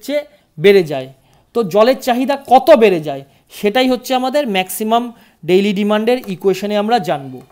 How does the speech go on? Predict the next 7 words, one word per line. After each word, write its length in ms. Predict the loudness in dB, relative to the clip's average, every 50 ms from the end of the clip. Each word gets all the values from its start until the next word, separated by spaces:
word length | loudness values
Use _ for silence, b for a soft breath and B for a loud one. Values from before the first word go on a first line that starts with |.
| b b b b b _
ম্যাক্সিমাম 500 | -8 -8 -8 -8 -8 -8 -6 -4 -4 -2 0 2
ডেইলি 200 | 2 2 0 -2 -4 -2
ডিমান্ডকে 320 | -2 -2 -2 -2 -2 -2 -2
আমরা 160 | 0 0 0 -2 -2 -2 -4
ক্যাপিটাল 460 | -6 -4 -6 -8 -6 -4 -4 -4 -4 -6 -10 -12
কিউ 160 | -8 -6 -6 -6 -4
দিলাম 260 | -4 0 0 0 0